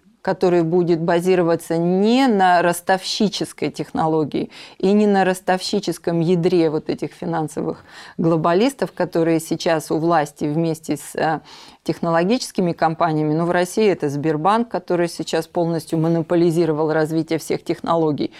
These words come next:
Но это только потому, что у них самая большая прибыль, и они это делают, но они делают это и с целью того, что, э, в двадцать первом веке уже не деньги являются наиболее,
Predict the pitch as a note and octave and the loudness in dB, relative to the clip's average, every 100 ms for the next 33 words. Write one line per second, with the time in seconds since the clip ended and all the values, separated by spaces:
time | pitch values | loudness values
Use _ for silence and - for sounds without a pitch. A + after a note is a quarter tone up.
0 | - - - E3+ F3 F#3 G#3+ G#3 G3 G3+ | -20 -10 -2 0 0 2 2 2 -4 0
1 | G#3 A#3 - F#3+ G3 G3 - F#3 F#3 F#3 | 0 0 -2 -2 -2 -2 -4 -4 -2 0
2 | F#3+ F#3 G3 G3 A#3 B3+ F#3 - - - | -2 -2 -2 -2 0 0 -2 -6 -16 -20
3 | - - D#3+ E3 F3 F3+ F3+ F3 B3 C4 | -12 -2 0 2 2 0 0 0 2 2
4 | E3+ D3+ D#3 E3 F3 E3 F#3 F#3 F#3 F3+ | 0 0 -2 0 -2 0 0 2 2 0
5 | F3+ F3+ F3 F3 - F#3+ F#3 F3 F3 E3+ | -2 -2 -2 -4 0 2 4 2 2 2
6 | F#3+ F#3 - - F3 F3 E3+ - - - | 2 0 -6 -2 0 2 0 -2 -20 -18
7 | - D#3 D#3 D3+ F3 F3 - F#3 F3+ E3+ | -6 -2 0 0 -2 -2 0 0 2 0
8 | F3 F#3 F3+ E3 E3+ E3 E3+ F3 F#3 C4+ | 2 0 2 2 2 2 0 0 2 2
9 | D4 G3+ D#3+ D#3 C#3+ - - E3 D3+ D#3+ | 2 2 2 2 0 -4 -4 -4 -2 0
10 | D#3+ D#3+ D#3 | 2 2 -2